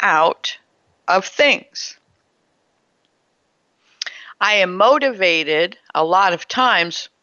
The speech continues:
many of us on the earth are, we're motivated by time. If I got up in the morning and I just wandered around and there was, quote, no clock to follow, I would just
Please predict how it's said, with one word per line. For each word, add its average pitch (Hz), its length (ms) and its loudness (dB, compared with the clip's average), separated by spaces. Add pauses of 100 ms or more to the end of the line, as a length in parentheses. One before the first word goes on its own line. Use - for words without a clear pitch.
many 214 320 0
of 175 80 2
us 160 200 0
on 156 240 0
the 143 120 0
earth 196 280 2
are, 156 200 0
we're 160 160 0
motivated 156 1000 2 (380)
by 147 220 2
time. 165 560 -2 (1600)
If 190 140 -4
I 220 80 0
got 240 180 0
up 294 140 0
in 294 80 -2
the 277 80 2
morning 226 280 2
and 208 100 0
I 196 80 2
just 190 200 -4
wandered 202 320 2
around 190 400 2
and 170 140 -2
there 180 140 4
was, 170 260 0
quote, - 560 0
no 160 400 2 (100)
clock - 640 0
to 156 120 -2
follow, 117 640 -2 (1300)
I 226 180 2
would 185 220 0
just - 560 -2